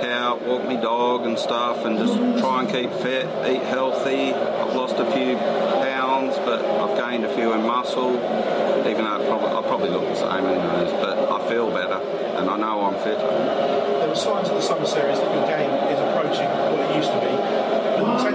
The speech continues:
Speaker 2: Against Michael Van Gogh in next, how much more do you think you're gonna have to put on if it is Michael?
Speaker 1: Yeah, you know what? If I just throw what I did on the weekend, like, hundred plus averages, and I'm gonna give him a game, you know?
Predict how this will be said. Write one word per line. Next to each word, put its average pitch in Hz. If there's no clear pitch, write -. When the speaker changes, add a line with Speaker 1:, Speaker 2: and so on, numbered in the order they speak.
Speaker 2:
Against -
Michael -
Van 160
Gogh 156
in 151
next, 143
how -
much -
more 151
do -
you -
think 139
you're -
gonna -
have -
to 151
put -
on 151
if -
it -
is -
Michael? -
Speaker 1:
Yeah, 220
you 196
know 196
what? 196
If -
I 147
just -
throw 160
what -
I 131
did 135
on 127
the 131
weekend, 135
like, 107
hundred 117
plus 113
averages, 113
and 120
I'm 120
gonna 127
give 123
him 123
a 113
game, 135
you 110
know? 143